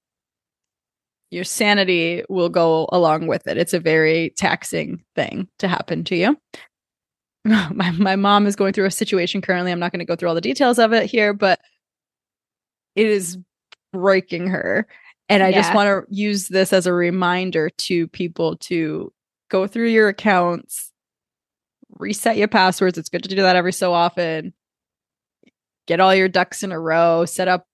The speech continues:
Speaker 1: you know, two-factor authentication on stuff, make sure everything is tidy, tidy in your accounts to protect your sanity and your identity.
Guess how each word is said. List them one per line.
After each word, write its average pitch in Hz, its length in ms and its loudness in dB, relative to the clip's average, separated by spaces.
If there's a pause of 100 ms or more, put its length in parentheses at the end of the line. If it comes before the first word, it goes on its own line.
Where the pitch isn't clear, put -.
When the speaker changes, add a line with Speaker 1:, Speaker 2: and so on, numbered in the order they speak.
(140)
Speaker 1:
you 180 140 -2
know, 160 260 -2 (360)
two-factor 185 600 0
authentication 190 760 0
on 180 160 -4
stuff, 175 800 0 (180)
make 170 160 -10
sure 185 160 -4
everything 180 400 -2
is 170 460 -6 (1120)
tidy, 247 380 2
tidy 185 640 0 (100)
in 196 140 0
your 185 160 -2
accounts 185 480 -4
to 196 140 0
protect 196 500 -4
your 185 60 -6
sanity 320 640 0 (760)
and 226 160 2
your 214 120 4
identity. 185 580 -4